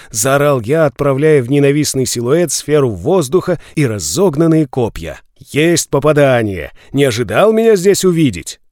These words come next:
Взрыв заставил его поставить защиту, а куски камня снесли вместе с ней и отбросили назад и в воду, покрывающую пол.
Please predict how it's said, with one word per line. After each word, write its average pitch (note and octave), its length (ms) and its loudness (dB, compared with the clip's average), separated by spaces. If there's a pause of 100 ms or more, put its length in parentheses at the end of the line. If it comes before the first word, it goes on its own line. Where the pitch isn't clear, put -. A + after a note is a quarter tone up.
Взрыв B2 500 -6
заставил D3 720 0
его C#3 180 0
поставить C#3 500 -2
защиту, C#3+ 680 -4
а G#2+ 120 -12
куски B2+ 340 -4
камня F3 500 2 (120)
снесли C3+ 580 -4
вместе D#3+ 360 0
с - 120 -4
ней D#3+ 180 0
и - 20 2
отбросили C3+ 560 -2
назад B2 400 -2
и E3 40 0
в C#3+ 80 -2
воду, A#2+ 520 -2 (160)
покрывающую B2+ 680 -4
пол. B2 360 -4